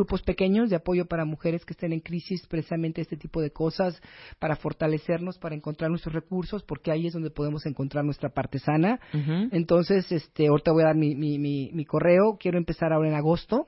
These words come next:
Speaker 1: eh, los miércoles. Eh, voy a dar también un taller del valor de la, el valor de lo femenino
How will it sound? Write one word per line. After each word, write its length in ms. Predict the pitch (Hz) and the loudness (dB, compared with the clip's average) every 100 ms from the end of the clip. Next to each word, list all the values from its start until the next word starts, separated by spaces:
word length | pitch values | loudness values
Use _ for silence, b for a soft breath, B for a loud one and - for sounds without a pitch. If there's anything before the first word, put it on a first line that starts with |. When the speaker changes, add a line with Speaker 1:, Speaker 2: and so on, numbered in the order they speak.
| _ | _
Speaker 1:
eh, 260 | 160 139 135 | -4 -2 0
los 160 | 135 151 | 0 2
miércoles. 540 | 165 165 190 233 339 - - b b b b b | 2 2 2 2 0 -8 -20 b b b b b
Eh, 200 | 151 147 151 | 0 2 4
voy 140 | 165 | 4
a 60 | 165 | 4
dar 180 | 165 | 2
también 320 | - 175 165 170 | 2 0 2 0
un 80 | |
taller 300 | 170 160 160 | 0 2 2
del 140 | 165 151 | 2 2
valor 280 | 151 165 170 | 2 4 4
de 80 | |
la, 140 | 160 151 | 2 0
el 180 | - 156 | -2 0
valor 260 | 156 160 | 2 0
de 80 | 180 | 0
lo 60 | 175 | 0
femenino 580 | - 151 170 180 208 | 0 2 4 4 4